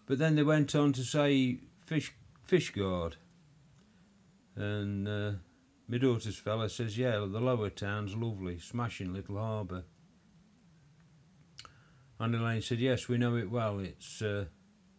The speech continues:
where they filmed Under Milkwood, the Dil-, Dylan Thomas play.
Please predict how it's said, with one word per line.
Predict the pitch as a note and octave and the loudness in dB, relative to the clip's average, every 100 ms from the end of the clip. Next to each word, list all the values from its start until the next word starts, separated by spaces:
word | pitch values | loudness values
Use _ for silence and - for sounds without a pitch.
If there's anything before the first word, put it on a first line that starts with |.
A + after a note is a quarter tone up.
| - _ _ _ _ _ - - - - - _ - - - _ _ - | -20 _ _ _ _ _ -20 -20 -20 -20 -20 _ -20 -20 -20 _ _ -6
where | G#2+ A#2 | -2 0
they | A#2 | 0
filmed | A2 C3 B2+ A#2+ A2+ - _ _ - _ _ _ _ _ _ _ _ A#2 | 2 4 4 4 0 -6 _ _ -20 _ _ _ _ _ _ _ _ 4
Under | C3+ C3+ | 6 8
Milkwood, | C#3 C#3+ C3 - G#2 F2+ D2+ - - | 10 8 8 4 0 0 -4 -16 -10
the | G2 | -6
Dil-, | A2 A2+ F#2+ | -4 -4 -6
Dylan | F#2 B2 A#2 G#2+ | -2 0 0 -2
Thomas | - A#2+ G#2 - | -2 0 -2 -4
play. | - G#2 G2 F#2 | -6 -4 -2 -4